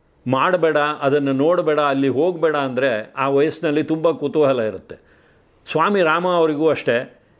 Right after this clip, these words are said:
ಇದರ ಬಗ್ಗೆ ತುಂಬ ಕುತೂಹಲ ಇರುತ್ತೆ. ಒಂದು ದಿನ ಗುರುಗಳು ಒಳಗೆ ನಿದ್ರೆಯಲ್ಲಿದ್ದಾರೆ ಅಂತ ಗೊತ್ತಾದಾಗ,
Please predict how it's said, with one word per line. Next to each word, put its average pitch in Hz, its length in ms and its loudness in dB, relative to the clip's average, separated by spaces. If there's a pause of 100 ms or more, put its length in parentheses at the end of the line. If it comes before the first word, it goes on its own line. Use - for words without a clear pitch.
(180)
ಇದರ 156 180 2
ಬಗ್ಗೆ 160 280 0
ತುಂಬ 165 300 0
ಕುತೂಹಲ 151 480 0
ಇರುತ್ತೆ. 113 540 -4 (540)
ಒಂದು 185 320 2
ದಿನ 165 160 0 (680)
ಗುರುಗಳು 165 680 0 (300)
ಒಳಗೆ 160 340 2
ನಿದ್ರೆಯಲ್ಲಿದ್ದಾರೆ 139 1120 0 (420)
ಅಂತ 139 180 -2
ಗೊತ್ತಾದಾಗ, 135 580 0